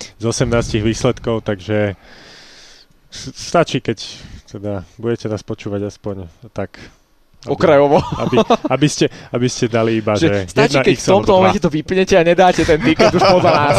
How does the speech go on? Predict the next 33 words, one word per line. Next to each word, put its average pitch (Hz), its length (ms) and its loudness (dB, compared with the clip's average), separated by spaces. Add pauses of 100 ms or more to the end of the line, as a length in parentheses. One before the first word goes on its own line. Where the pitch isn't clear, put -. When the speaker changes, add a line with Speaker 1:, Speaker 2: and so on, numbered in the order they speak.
Speaker 1:
<laughs> 160 120 4
Speaker 2:
absolútne. 160 640 -2 (220)
Speaker 1:
Áno, 120 180 -2
takže 117 260 -2
my, 131 140 -2 (300)
my 208 80 2
s-, 120 180 -2 (160)
my 202 140 2
sa - 100 0
s - 80 -8
vami 135 200 0
lúčime 135 380 -4
a 120 240 4
tí, 113 140 2
ktorí 156 300 0
majú 135 260 2
guráž, 135 320 2
tak - 300 -4
Speaker 2:
Áno, 147 260 2
Speaker 1:
poďme, 127 100 0
Speaker 2:
vy 127 80 4
to 180 80 0
Speaker 1:
poďme 143 140 4
Speaker 2:
ešte 139 140 2
Speaker 1:
pokračovať. 143 240 2
Speaker 2:
dopočúvajte 160 520 2
a 147 120 4 (100)
nejaké 139 240 0
päť 135 220 -4
minút 139 260 -6
ešte 135 220 -6
tu 120 100 -14
pobudneme. 113 480 -8